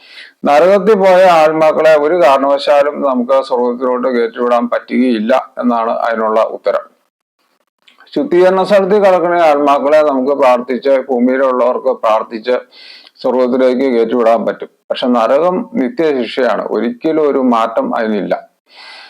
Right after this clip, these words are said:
അതുകൊണ്ട് നമുക്ക് കുറച്ച് മര്യാദക്കാരായൊക്കെ ജീവിച്ച് ശുദ്ധീകരണ സ്ഥലത്തിലെങ്കിലും പോണം.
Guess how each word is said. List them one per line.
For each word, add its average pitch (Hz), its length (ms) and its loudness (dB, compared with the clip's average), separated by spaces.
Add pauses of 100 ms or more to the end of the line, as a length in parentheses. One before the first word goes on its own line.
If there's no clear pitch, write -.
(300)
അതുകൊണ്ട് 127 380 0
നമുക്ക് 135 600 2
കുറച്ച് 156 280 0
മര്യാദക്കാരായൊക്കെ 131 1200 2
ജീവിച്ച് 110 460 -2
ശുദ്ധീകരണ 123 540 -4
സ്ഥലത്തിലെങ്കിലും 135 800 -2
പോണം. 90 300 -4